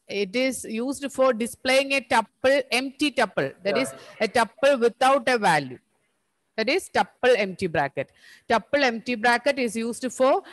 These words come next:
Speaker 1: displaying empty tuple. That is for empty tuple. Then we can create a tuple using list also.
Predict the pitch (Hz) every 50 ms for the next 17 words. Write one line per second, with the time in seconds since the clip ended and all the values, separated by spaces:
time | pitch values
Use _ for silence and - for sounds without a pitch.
0 | - - _ - 185 214 - - - 240 233 233 240 247 254 277 254 - 254 262
1 | 277 277 277 - 269 262 254 220 - 254 240 196 - _ - 202 175 143 131 127
2 | 117 - _ _ _ _ _ _ _ _ _ _ _ _ - 214 208 233 220 -
3 | - 247 247 - - 247 247 254 226 - - 247 226 190 220 196 170 _ - 165
4 | 143 123 117 - _ _ _ _ _ _ _ _ _ _ _ _ _ _ _ _
5 | _ _ _ _ _ _ _ _ _ _ _ _ _ _ _ _ _ _ _ _
6 | _ _ _ _ _ _ - - - _ - - _ _ _ _ _ _ _ _
7 | _ _ _ _ _ _ _ _ _ _ _ _ _ _ _ _ _ _ _ _
8 | _ _ _ _ _ _ _ _ _ _ _ - 190 226 202 151 - - _ _
9 | _ _ _ _ _ _ _ - 269 220 285 277 277 269 285 294 285 277 311 330
10 | 320 320 320 320 311 311 302 269 - - _ - 285 285 285 294 294 277 - -
11 | _ _ _ _ _ _ _ _ _ _ _ _ _ - 233 254 269 254 - 302
12 | 285 277 277 269 277 294 262 - - - 277 269 240 202 170 - 175 135 -